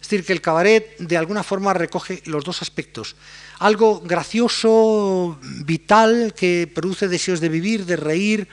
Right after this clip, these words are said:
eh, donde hay referencias al amor y a cosas simpáticas, y al mismo tiempo un lado agresivo, violento, crudo, mm, que, mm, con constantes alusiones a la violencia y a la muerte.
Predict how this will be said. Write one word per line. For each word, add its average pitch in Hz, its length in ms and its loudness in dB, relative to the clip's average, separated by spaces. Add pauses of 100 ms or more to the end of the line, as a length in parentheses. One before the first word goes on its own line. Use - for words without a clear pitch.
(440)
eh, 160 320 -6
donde 165 220 -4
hay 180 60 0
referencias 180 560 -6
al 160 100 -2
amor 196 340 0
y 196 80 0
a 175 80 -2
cosas 165 240 -8
simpáticas, 185 800 -4 (280)
y 165 100 -2
al 165 100 -2
mismo 190 260 -2
tiempo 196 480 -4 (240)
un 185 160 0
lado 175 260 0
agresivo, 180 720 -2
violento, 156 720 -4
crudo, 190 480 2 (500)
mm, 165 460 -4
que, 151 500 -4
mm, 147 300 -14
con 156 140 -2
constantes 190 440 -2
alusiones 180 340 -4
a 180 60 -2
la 160 100 -2
violencia 175 480 -2
y 175 80 0
a 160 80 0
la 139 100 -4
muerte. 151 520 -4